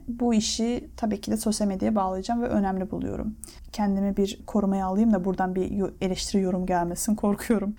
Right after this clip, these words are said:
Bakın görüyor musunuz? Korku bende de var, hala var. Eleştirilme korkusu mesela, kabul görmeyeceğim. X kişiler beni kabul etmeyecek diye korkuyorum. Evet, neyse. Sosyal medya zaten bunun üzerinde kurulu bir pazar,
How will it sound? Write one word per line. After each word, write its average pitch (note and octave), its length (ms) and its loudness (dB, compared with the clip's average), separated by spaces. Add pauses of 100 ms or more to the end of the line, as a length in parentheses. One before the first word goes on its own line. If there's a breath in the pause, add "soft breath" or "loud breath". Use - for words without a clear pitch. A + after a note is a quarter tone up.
(120)
Bakın A3+ 260 4
görüyor A#3+ 200 6
musunuz? G#3 260 -2
Korku G#3 340 0
bende F#3+ 260 2
de F3+ 80 4
var, E3 120 2
hala F3+ 360 0
var. G3+ 220 -2 (160)
Eleştirilme G#3 520 2
korkusu - 420 -6
mesela, - 240 -4
kabul G#3 260 2
görmeyeceğim. G3 600 0
X - 260 2
kişiler B3+ 320 2
beni A#3 160 4
kabul A3+ 240 2
etmeyecek G#3+ 440 0
diye B3+ 120 2
korkuyorum. G3+ 580 2 (280)
Evet, - 460 0
neyse. A#3 400 2 (140)
Sosyal B3+ 400 2
medya C4+ 300 4
zaten A3+ 520 4
bunun A#3 180 8
üzerinde G#3+ 460 4
kurulu G3 380 2
bir A#3 280 0
pazar, - 440 -2